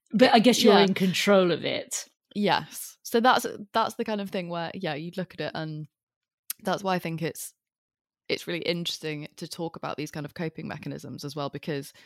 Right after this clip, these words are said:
Speaker 2: most of the stress that comes into our life, we don't ask for.
Speaker 1: No. So what do you do with that then?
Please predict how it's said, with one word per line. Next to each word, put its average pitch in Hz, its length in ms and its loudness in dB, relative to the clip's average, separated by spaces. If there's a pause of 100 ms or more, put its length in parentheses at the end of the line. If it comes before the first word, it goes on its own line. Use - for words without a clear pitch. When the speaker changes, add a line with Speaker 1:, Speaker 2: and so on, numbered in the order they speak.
(960)
Speaker 2:
most 190 600 0
of 165 140 -6
the 165 80 -6
stress - 560 -6 (460)
that - 100 -4
comes 147 280 -6
into 151 260 -8
our 147 100 -6
life, 143 240 -6
we 165 80 -4
don't 165 380 -2
ask - 380 -10
for. - 400 -12 (680)
Speaker 1:
No. 131 400 0 (1160)
So 220 160 4
what 214 240 6
do 185 100 0
you 185 60 2
do 180 200 4
with 160 160 -2
that 117 220 -8
then? 110 300 -6